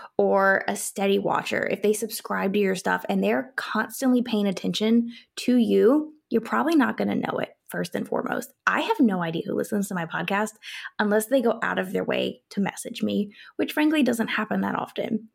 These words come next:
The same is true for all of us. We don't know who's watching. We don't know who's lurking. We don't know who's paying attention. But the second you stop showing up for them, that's when they stop believing in you and they stop trusting you. If you're not showing up consistently,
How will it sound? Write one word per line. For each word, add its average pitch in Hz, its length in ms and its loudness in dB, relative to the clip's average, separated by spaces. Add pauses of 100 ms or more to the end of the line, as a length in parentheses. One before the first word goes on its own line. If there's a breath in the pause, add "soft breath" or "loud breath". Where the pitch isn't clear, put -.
(180)
The 254 100 6
same 269 280 4
is 285 100 2
true 262 160 4
for - 140 0
all 180 160 2
of 180 60 0
us. 214 120 0
We 226 160 4
don't 233 300 2
know 277 140 4
who's 240 180 2
watching. - 300 -2
We 202 100 4
don't 202 200 2
know 214 120 2
who's 208 180 2
lurking. 190 320 0
We 196 80 0
don't 190 220 0
know 196 80 0
who's 196 160 0
paying 185 200 -2
attention. 208 640 2 (720)
But 233 240 0
the 208 80 0
second 233 440 -2
you 220 160 4
stop 226 340 -4
showing 196 400 0
up - 180 -4
for 294 160 2
them, 349 260 0 (280)
that's 233 360 2
when 247 180 6
they 202 180 4
stop - 600 -2 (360)
believing 196 500 2
in 175 140 -4
you 196 80 0
and 190 120 0
they 190 80 0
stop - 480 -6
trusting - 500 -4
you. - 140 0
If - 240 -2
you're 226 160 4
not 320 220 0
showing 233 300 2
up 220 140 -4
consistently, 269 1000 -4